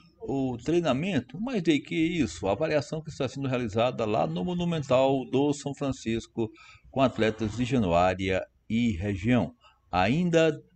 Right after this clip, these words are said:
falaremos também, eh, da primeira, da primeira Copa Nova Vila de Futebol Society.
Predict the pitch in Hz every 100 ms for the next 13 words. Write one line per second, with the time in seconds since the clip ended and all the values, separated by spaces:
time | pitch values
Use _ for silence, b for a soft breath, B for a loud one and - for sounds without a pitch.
0 | - 135 135 123 139 147 139 127 - -
1 | b _ - 143 110 120 135 B B -
2 | 92 101 92 107 117 120 110 - 139 123
3 | 139 196 190 185 180 180 175 - 123 127
4 | - 127 120 143 202 185 156 - 139 147
5 | 147 - 143 131 139 156 147 131 104 156
6 | 170 165 131 139 160 - - 147 - 131
7 | 104 117 135 143 143 139 - - 127 -
8 | 156 117 - -